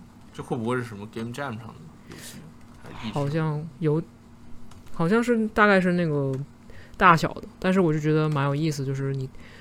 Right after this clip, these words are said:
Speaker 2: 通过你自己的看到的世界，然后你把它就是画出来，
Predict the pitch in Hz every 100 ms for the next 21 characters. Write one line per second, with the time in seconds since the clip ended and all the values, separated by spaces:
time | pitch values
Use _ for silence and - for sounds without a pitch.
0 | - - 160 160 160 151 135 165 139 135
1 | 131 135 - - - - - - - -
2 | - - - 196 170 151 143 - 151 151
3 | 127 131 135 127 131 131 123 131 127 131
4 | - - - - - 147 135 135 131 -
5 | 151 139 - 101